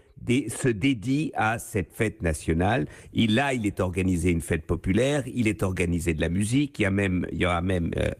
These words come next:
il y a eu même un bal, mais c'est tout. Et, et,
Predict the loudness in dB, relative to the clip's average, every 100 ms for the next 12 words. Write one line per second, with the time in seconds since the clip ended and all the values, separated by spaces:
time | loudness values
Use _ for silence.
0 | -4 0 0 0 0 -2 0 -2 0 0
1 | 0 -4 -8 -18 -2 0 0 -2 -4 0
2 | 0 0 -4 0 0 0 -4 0 0 0